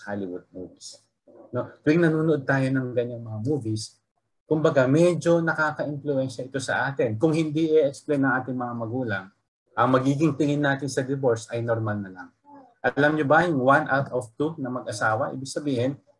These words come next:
fifty percent ng populasyon ng mga mag-aasawa sa U S ay nakaranas ng divorce. At dito rin sa atin,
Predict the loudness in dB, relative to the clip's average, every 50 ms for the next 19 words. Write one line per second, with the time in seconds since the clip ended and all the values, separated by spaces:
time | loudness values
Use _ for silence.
0 | _ _ 4 4 4 4 2 0 2 4 2 2 2 2 0 0 0 0 0 0
1 | 2 2 2 2 2 2 2 2 0 0 0 0 0 0 0 -2 -4 -6 -6 -6
2 | -2 0 0 2 2 2 0 0 -2 -2 -2 0 0 0 0 0 0 0 -2 -2
3 | 0 0 0 0 0 -2 -2 -2 -2 -2 -4 -4 -6 -12 -16 -20 _ _ _ _
4 | _ _ _ _ _ _ 0 2 2 2 0 -2 -8 _ _ _ _ _ _ _
5 | _ _ -8 -6 -4 -2 0 0 0 0 0 -2 -4 -6 -6 -6 -4 -4 -4 -4
6 | -4 -4 -4 -4 -4 -6 -8 -12 -14 -16 -18 -20 -20 _ _ _ _ -20 -20 -20
7 | _ _ _ _ _ _ _ _ _ _ -20 -20 _ _ _ _ _ _ _ _
8 | _ _ _ _ _ _ _ _ 0 2 2 2 0 -2 -2 -2 0 2 4 4
9 | 4 2 2 0 0 0 0 0 0 0 0 0 -2